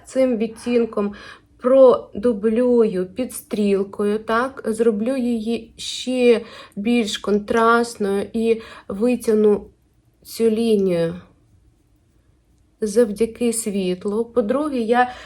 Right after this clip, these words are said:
ще раз, е, зафіксую коректор під очима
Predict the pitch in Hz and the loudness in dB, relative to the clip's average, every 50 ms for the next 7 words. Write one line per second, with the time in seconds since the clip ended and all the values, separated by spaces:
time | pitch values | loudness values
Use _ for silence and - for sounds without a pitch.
0 | - - - - - 269 285 285 262 233 240 - - - - - - 240 226 214 | -20 -20 -16 -6 0 2 4 6 6 4 4 2 -6 -14 -10 -2 0 4 4 4
1 | 208 208 - - - 226 208 202 262 254 - - 247 - - - - - 262 262 | 4 2 -2 -10 -8 -8 -2 -2 -2 -2 -4 -10 -14 -14 -14 -14 -8 -4 -2 -2
2 | 262 254 233 208 196 185 185 185 180 - _ _ _ _ _ _ _ _ _ _ | 0 0 2 2 2 0 0 -4 -6 -14 _ _ _ _ _ _ _ _ _ _
3 | _ _ _ _ _ _ _ _ _ _ _ - 233 226 226 208 190 190 202 196 | _ _ _ _ _ _ _ _ _ _ _ 0 2 4 6 4 4 4 0 -4
4 | - - - 233 240 240 - _ _ _ _ _ _ _ _ _ _ _ _ _ | -8 -6 -4 -4 -4 -6 -10 _ _ _ _ _ _ _ _ _ _ _ _ _
5 | _ _ _ _ _ _ _ _ _ _ _ _ _ _ _ _ _ _ _ _ | _ _ _ _ _ _ _ _ _ _ _ _ _ _ _ _ _ _ _ _
6 | _ _ - 254 254 247 - 247 240 - - - - 254 247 247 247 247 240 233 | _ _ -8 -8 -8 -6 -8 -10 -10 -10 -14 -12 -10 -6 -4 -4 -2 -2 -2 -4
7 | 233 233 | -4 -6